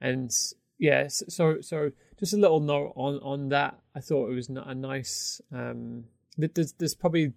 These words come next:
two or three different things, um, threads that are running through this m-, movie, but that was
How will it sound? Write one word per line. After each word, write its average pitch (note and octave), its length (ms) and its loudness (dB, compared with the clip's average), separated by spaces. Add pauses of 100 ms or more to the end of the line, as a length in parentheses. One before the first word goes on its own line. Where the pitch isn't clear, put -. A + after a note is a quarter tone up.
two D3 220 2
or C3+ 80 0
three C#3 340 -4
different C3 380 -4
things, B2+ 440 -4
um, A#2+ 360 -6
threads A#2+ 400 -4
that A#2+ 100 -6
are A2+ 320 -6
running B2 240 -6
through B2 280 -4
this B2+ 200 -6
m-, C3+ 160 -10
movie, C3+ 340 -2
but A#2+ 380 -6
that C3 140 -4
was - 200 -12